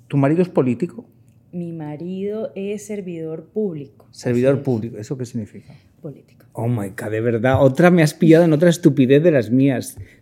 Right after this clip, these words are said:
Speaker 1: ¿Qué has di-, cómo has dicho?
Speaker 2: <laughs> Servidor público.
Speaker 1: Servidor público.
Speaker 2: Pero en verdad
Speaker 1: No había escuchado eso en mi vida. ¿Por qué sois tan cultas?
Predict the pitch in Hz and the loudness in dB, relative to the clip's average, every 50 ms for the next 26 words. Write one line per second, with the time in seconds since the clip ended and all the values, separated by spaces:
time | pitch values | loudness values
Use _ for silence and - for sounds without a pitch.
0 | - - - - 147 147 143 - 190 175 185 - 170 190 185 165 165 175 175 175 | -18 -16 -6 0 2 2 2 2 -2 -2 0 0 2 2 2 2 2 0 -2 -4
1 | - - 359 381 - - _ _ - 453 494 440 392 349 311 226 - - - - | -6 -8 -8 -8 -8 -16 _ _ -2 -2 -2 -2 -6 -6 -8 -8 -8 -12 -10 -2
2 | 277 339 320 302 285 285 269 269 247 - - - 294 277 262 135 127 120 113 117 | 0 2 2 4 4 4 2 2 0 -4 -4 -2 -2 0 2 2 2 2 0 0
3 | 104 110 135 147 147 147 - - 135 147 151 160 147 110 - - - 98 87 87 | 2 4 4 4 2 -2 -4 -2 0 0 2 2 2 0 0 -6 -12 -14 -14 -14
4 | - _ _ _ _ - - - - - - _ _ 208 208 220 214 208 202 185 | -18 _ _ _ _ -16 -16 -16 -16 -20 -20 _ _ -2 -2 0 0 -2 -2 -2
5 | 190 190 196 220 - 131 139 151 160 156 143 - 151 - 160 160 156 160 170 185 | -4 -4 -2 0 0 2 6 6 4 4 4 2 2 4 4 4 4 4 4 6
6 | 190 175 139 135 139 156 170 151 123 135 131 120 139 143 - 190 190 185 - - | 6 6 6 6 6 6 6 4 4 0 0 0 -2 2 4 4 2 2 0 -2
7 | 190 214 196 - - - 147 160 175 196 175 - 170 139 113 107 - - - - | 0 0 0 0 2 4 4 4 4 2 0 0 -2 -2 -2 -6 -12 -16 -18 -20